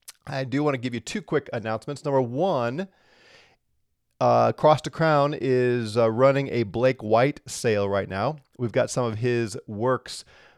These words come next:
uh, for five dollars. So go to cross to crown dot org and you can pick up some of Blake's, uh, classic works for five bucks a piece. And if, uh, if you order twenty dollars or more, it's free shipping. So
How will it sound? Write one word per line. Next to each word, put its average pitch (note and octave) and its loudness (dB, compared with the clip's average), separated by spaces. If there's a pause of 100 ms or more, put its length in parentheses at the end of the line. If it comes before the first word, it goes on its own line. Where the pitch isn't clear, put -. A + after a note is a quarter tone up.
uh, G#2 -2
for G#2+ -8
five D3 10
dollars. D3+ 6 (260)
So A#2+ -2
go B2 -2
to A#2+ -2
cross B2 0
to - -14
crown A#2+ -2
dot A2+ 2
org D3 -2 (260)
and G#2 -8
you G2 -10
can - -16
pick - -8
up A2 -6
some A2 -8
of F#2 -12
Blake's, G#2+ -6 (400)
uh, G#2 -6
classic - 0
works E3 2
for - -10
five C3+ 6
bucks C#3+ 6
a - -10
piece. G3+ -2
And B2 2
if, - -6
uh, A#2 4
if - -14
you A2+ -8
order A#2+ -4
twenty A#2+ -6
dollars A2+ 0
or G#2+ -2
more, G#2+ -2
it's G2+ -8
free A2+ -6
shipping. A2+ -6
So F#3 2